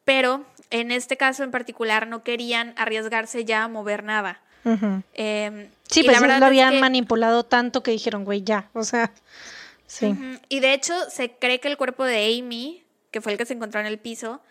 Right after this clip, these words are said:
Speaker 1: también estaba encima de las otras dos chicas, de las otras tres chicas, perdón, pero
Speaker 2: Pero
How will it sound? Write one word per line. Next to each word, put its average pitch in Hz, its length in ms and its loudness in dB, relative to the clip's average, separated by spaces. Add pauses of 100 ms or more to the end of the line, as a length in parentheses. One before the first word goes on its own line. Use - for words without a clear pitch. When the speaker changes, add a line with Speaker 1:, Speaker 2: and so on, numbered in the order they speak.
(300)
Speaker 1:
también 247 440 2
estaba 247 680 -2
encima 247 540 -6
de 262 80 -2
las 240 220 -2
otras 240 300 -2
dos 233 200 -4
chicas, 247 480 -6
de 262 140 2
las 226 180 2
otras 247 220 -6
tres 240 220 -8
chicas, 254 340 -8
perdón, 240 340 -8 (460)
pero 247 180 6
Speaker 2:
Pero - 20 0